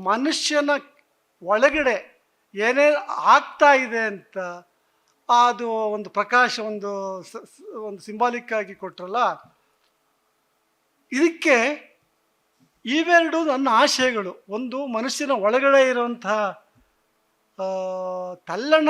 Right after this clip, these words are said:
ಅಂತ ಕರೆಯೋಲ್ಲ, ಮನುಷ್ಯನ ಒಳಗಡೆ ಆಗ್ತಾ ಇರತಕ್ಕಂತಹ ಕ್ರಿಯೆಗಳು. ಮತ್ತೆ ಇದು ಶೇಕ್ಸ್‌ಪಿಯರ್, ಆ, ಆಗಿನ ಕಾಲಕ್ಕೆ ಹೇಳಿದ ಮಾತು, ಯೂನಿವರ್ಸಲ್ ಟ್ರುತ್.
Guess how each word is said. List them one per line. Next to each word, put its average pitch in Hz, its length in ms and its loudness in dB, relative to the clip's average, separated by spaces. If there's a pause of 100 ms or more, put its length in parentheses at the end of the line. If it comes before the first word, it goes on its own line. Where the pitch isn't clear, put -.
ಅಂತ 285 160 -2
ಕರೆಯೋಲ್ಲ, 233 300 -4
ಮನುಷ್ಯನ 277 400 -4
ಒಳಗಡೆ 269 680 2
ಆಗ್ತಾ 269 340 0
ಇರತಕ್ಕಂತಹ 247 800 -4
ಕ್ರಿಯೆಗಳು. 202 800 -8 (540)
ಮತ್ತೆ 240 180 -6
ಇದು 302 440 -2 (600)
ಶೇಕ್ಸ್‌ಪಿಯರ್, 294 840 -4 (880)
ಆ, 220 40 -2 (420)
ಆಗಿನ 254 240 0
ಕಾಲಕ್ಕೆ 269 480 0
ಹೇಳಿದ 233 320 -4
ಮಾತು, 240 720 -8 (100)
ಯೂನಿವರ್ಸಲ್ 262 680 -6
ಟ್ರುತ್. - 480 -8